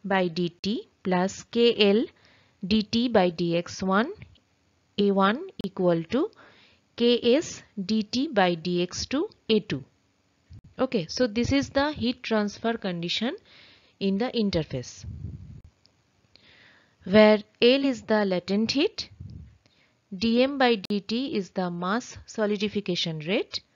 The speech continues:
T is the temperature, K L and K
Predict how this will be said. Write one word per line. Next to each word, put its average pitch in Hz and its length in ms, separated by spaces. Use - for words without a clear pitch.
T 269 200
is 208 280
the 185 360
temperature, 185 720
K 247 260
L 254 320
and 214 300
K 202 180